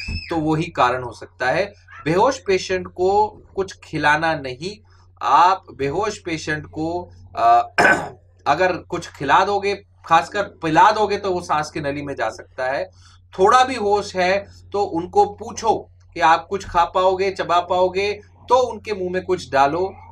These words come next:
और प्रेफरेबली आप ग्लूकोज डाल सकते हो, शुगर वाला जो ग्लूकोज आता है ना, वो ग्लूकोज डाल सकते हो उनके, अगर, अ, मुंह में, अगर वो उसको even मुंह में रख ले, चा-, एब्जॉर्ब कर ले तो एब्जॉर्ब हो जाता है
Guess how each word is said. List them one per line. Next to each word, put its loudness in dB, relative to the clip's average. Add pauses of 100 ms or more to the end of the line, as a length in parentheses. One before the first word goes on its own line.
(120)
और 2 (100)
प्रेफरेबली -6 (100)
आप 2
ग्लूकोज -4
डाल 2
सकते -10
हो, -6 (220)
शुगर -2
वाला -2
जो -10
ग्लूकोज -10
आता -6
है -10
ना, -18
वो -4
ग्लूकोज -6 (380)
डाल 2
सकते -10
हो -6 (280)
उनके, -8 (220)
अगर, -2 (460)
अ, 0
मुंह -8
में, 0
अगर -4
वो -2 (100)
उसको -8
even -2 (240)
मुंह -8
में -4
रख -2
ले, 0
चा-, -6
एब्जॉर्ब 0
कर -2
ले -2 (380)
तो -2
एब्जॉर्ब 2
हो -16
जाता -12
है -20